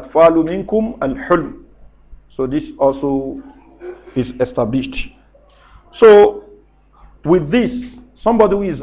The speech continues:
having imbatu sha'r is also growing pu-, pubic hair. Such a person, if he falls under this, al-hajr can also be done on the person less than that. But if the person,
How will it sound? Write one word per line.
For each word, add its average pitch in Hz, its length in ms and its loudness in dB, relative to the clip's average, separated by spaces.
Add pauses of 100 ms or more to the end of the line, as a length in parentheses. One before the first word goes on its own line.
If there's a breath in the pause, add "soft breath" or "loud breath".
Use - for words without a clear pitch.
having 180 260 -2
imbatu 160 500 -2
sha'r 160 380 4
is 147 160 -2 (100)
also 160 540 -2
growing 160 300 -2
pu-, - 260 -10
pubic 156 400 -4
hair. 147 300 2 (580)
Such 170 180 2
a 156 60 0
person, 160 420 -2
if 233 140 0
he 180 220 -4
falls 170 380 4 (720)
under 165 320 2
this, 156 220 -4 (640)
al-hajr 165 580 0
can 139 240 -2
also 151 240 -2
be 143 120 -8
done 147 600 -4 (1300)
on 135 580 0
the 135 80 -4
person 156 440 2
less 147 180 6
than 131 200 -2
that. 131 360 -2 (400)
But 156 220 0
if 214 180 -2
the 170 80 2
person, 190 680 -2